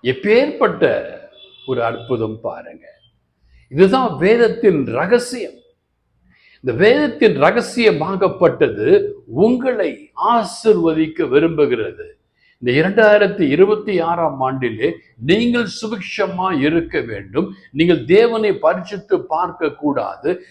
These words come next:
தேவ வசனத்தை கீழ்ப்படிய வேண்டும். தேவ வசனத்தை வாசிக்க வேண்டும். தேவ வசனத்தை கேட்க வேண்டும். அதை பிறருக்கு பகிர வேண்டும் என்று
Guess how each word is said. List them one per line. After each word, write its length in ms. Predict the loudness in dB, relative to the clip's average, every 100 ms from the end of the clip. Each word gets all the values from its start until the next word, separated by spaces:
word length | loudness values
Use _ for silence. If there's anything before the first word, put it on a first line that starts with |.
| -8 4
தேவ 300 | 4 4 2
வசனத்தை 880 | 0 -2 -2 -4 -2 0 0 -2 -10
கீழ்ப்படிய 640 | -2 -2 -2 -2 0 0
வேண்டும். 520 | -2 -6 -4 -4 -4 -10 _
தேவ 300 | 2 4 4
வசனத்தை 720 | 2 0 -2 -2 -2 -2 -2 -4 _
வாசிக்க 800 | -6 2 4 4 -2 -8 0 2
வேண்டும். 460 | 2 2 2 0 -2 -12 -2
தேவ 260 | 2 4 4
வசனத்தை 680 | 2 -2 0 -2 0 -2
கேட்க 460 | -2 0 0 0 -2
வேண்டும். 520 | 0 -4 0 -2 -2 -14 -6
அதை 280 | 0 0
பிறருக்கு 600 | -2 -6 -6 -4 -6 -8
பகிர 560 | -10 -8 -8 -8 -10 -10
வேண்டும் 400 | -8 -8 -6 -8
என்று 340 | -8 -10 -12